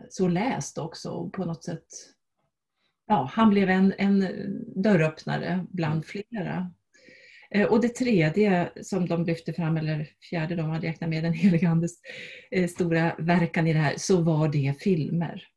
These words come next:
Speaker 1: Alltså,
Speaker 2: Mm.
Speaker 1: goda exempel och sprida
Speaker 2: Mm.
Speaker 1: goda exempel. Och vi har liksom lyssnat på det där och, och tagit till oss det. Och när vi i Sverige sökte pengar från kyrkan på nationell nivå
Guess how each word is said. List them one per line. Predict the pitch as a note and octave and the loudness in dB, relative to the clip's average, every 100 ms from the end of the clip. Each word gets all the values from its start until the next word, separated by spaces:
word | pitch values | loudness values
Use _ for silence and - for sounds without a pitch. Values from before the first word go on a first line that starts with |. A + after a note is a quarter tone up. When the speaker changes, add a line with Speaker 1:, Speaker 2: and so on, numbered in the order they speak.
| _ | _
Speaker 1:
Alltså, | F3 F3 | -6 -6
Speaker 2:
Mm. | F#3 | 0
Speaker 1:
goda | G#3 E3+ C#3+ | 2 2 -4
exempel | C#3 - - D#3 - - | -12 -10 -10 -10 -10 -10
och | E3 | -10
sprida | - F#3 | -2 0
Speaker 2:
Mm. | D#3 D3+ | 0 -4
Speaker 1:
goda | - _ | -8 _
exempel. | - - - - - - - | -16 -12 -10 -12 -14 -20 -2
Och | G#3 A#3 | 2 4
vi | |
har | D4+ | 2
liksom | D#4+ C#4 C4+ C4 A#3+ A3+ | -2 -4 0 2 0 -2
lyssnat | B3+ C4 - D4 | -2 -4 -8 -8
på | C#4+ | -2
det | B3+ | 0
där | F3+ E3 F3 | 2 0 0
och, | G3+ F#3 - | -2 -4 -6
och | - | -6
tagit | G#3+ G3 G3 | -2 -2 -2
till | A#3 A3+ | 0 0
oss | G#3 - | -2 -4
det. | D#3 D#3+ F3+ - | -4 -4 -6 -4
Och | G3 | 0
när | G3+ G#3 G3 | 2 2 0
vi | G3 F#3+ | 0 0
i | G3 | -4
Sverige | - G#3+ A#3 A3+ G#3 F3 F3 | -4 0 2 2 2 0 -4
sökte | - G#3+ F#3+ F3 - | -8 -4 -4 -4 -10
pengar | - G#3 G#3+ G#3 E3+ | -6 -2 0 0 -2
från | E3+ E3+ E3 _ _ | -4 -4 -6 _ _
kyrkan | - G3+ E3 - F#3 F3 | -4 -2 -2 -4 -4 -4
på | F3+ | -2
nationell | E3+ E3 F#3 F3 F#3+ | -4 -4 -2 0 2
nivå | G3 E3+ D3+ E3+ | 0 0 -2 -4